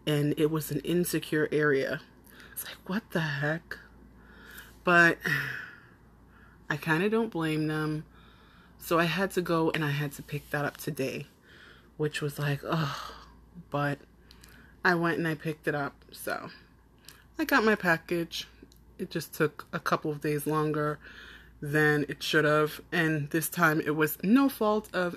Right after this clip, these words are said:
Amazon. <laughs> It was actually the fault of the post office, but it was really, really hot.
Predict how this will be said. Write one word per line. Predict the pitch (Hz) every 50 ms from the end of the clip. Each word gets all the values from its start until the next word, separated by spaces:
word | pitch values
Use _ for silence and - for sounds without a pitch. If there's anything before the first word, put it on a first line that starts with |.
| -
Amazon. | 151 147 147 147 147 - 156 151 156 151 151 151 143 - - -
<laughs> | - 131 - - - - _ - - - - - - - -
It | _
was | 160 156 - -
actually | 151 151 151 - - 180
the | 170 170
fault | - - 175 156 160 156 -
of | - 165 160 151 -
the | - 165 156 - - -
post | - - - - 175 147 - -
office, | 151 143 143 139 - - 147 143 -
but | - - 147 - - -
it | 160 160 -
was | 165 165 156 151 151 151 147 147 - - - - - - - - - - - - - _ _ _
really, | 143 143 143 147 170 170 170 165 160 151 151 151 147 147 143 123 - - - - - - - - - - -
really | 151 147 139 143 147 147 143 135 135 131 156 160 147 - - - - - -
hot. | - - - - - -